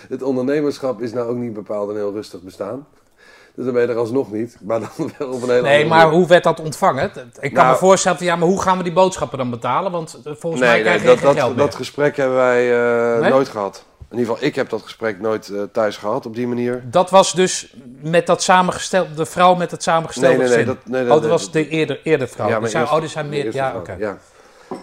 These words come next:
Speaker 1: En, ehm, eh, d-, dat, dat was absoluut geen discussie. Zij, eh, wij, wij, eh, dat was echt wel een lastige fase hoor, nadat ik zoveel weg was. Ik bedoel, er stond de boel denk ik behoorlijk op scherp.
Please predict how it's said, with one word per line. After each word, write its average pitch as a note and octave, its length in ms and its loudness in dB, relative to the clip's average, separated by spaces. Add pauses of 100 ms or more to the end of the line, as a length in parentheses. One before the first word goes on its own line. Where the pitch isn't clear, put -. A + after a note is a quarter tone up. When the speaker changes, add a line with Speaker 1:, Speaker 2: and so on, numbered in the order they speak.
(140)
Speaker 1:
En, A2 260 -2
ehm, G#2+ 640 -2 (540)
eh, F2+ 920 -10 (340)
d-, F#2+ 220 -14
dat, A2 360 -6 (280)
dat G#2+ 220 -4
was A2 280 -6
absoluut C#3 420 -4
geen B2+ 180 -2
discussie. D#3 580 0
Zij, C#3 420 0 (180)
eh, G#2+ 60 -6 (120)
wij, G2 220 -10
wij, G2+ 380 -10
eh, G2 60 -12 (280)
dat G2 220 -4
was G2+ 180 -10
echt A#2 180 -8
wel G#2 140 -2
een G2+ 80 -2
lastige G2 320 -6
fase A2+ 360 -6
hoor, A#2 120 -2
nadat G2+ 240 -6
ik G2 100 -12
zoveel G2+ 360 -4
weg G#2 140 -4
was. G2+ 260 -8
Ik E2+ 100 -20
bedoel, F2+ 200 -8
er E2+ 60 -16
stond G2 180 -10
de F#2 60 -12
boel G2 180 -10
denk F#2+ 180 -8
ik E2 60 -14
behoorlijk G2+ 340 -6
op E2+ 160 -20
scherp. A#2 380 -8